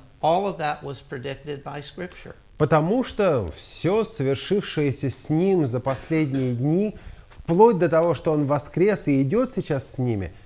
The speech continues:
Speaker 2: все это предсказано в Писании.
Speaker 1: Well, there are some other verses that, uh, we might look at, but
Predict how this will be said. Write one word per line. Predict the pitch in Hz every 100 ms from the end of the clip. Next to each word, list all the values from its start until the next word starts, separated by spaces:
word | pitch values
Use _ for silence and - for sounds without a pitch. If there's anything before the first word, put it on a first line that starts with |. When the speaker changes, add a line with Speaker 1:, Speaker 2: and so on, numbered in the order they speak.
| - -
Speaker 2:
все | - - 185 233
это | 233 240 - - -
предсказано | 170 165 - 143 135 147 156
в |
Писании. | - 160 156 120 87 76 85 - - - - - - - - - - - - -
Speaker 1:
Well, | 151 135 101 -
there | 143 147 143 -
are | 131 131 139 - - -
some | - 131 120 123 -
other | 151 160 147 139 -
verses | 123 139 143 156 147 131 -
that, | 127 117 113 - 123
uh, | 113 113 110
we | 123 120
might | 127 135 135
look | 131 120 127
at, | 113 135 123
but | 127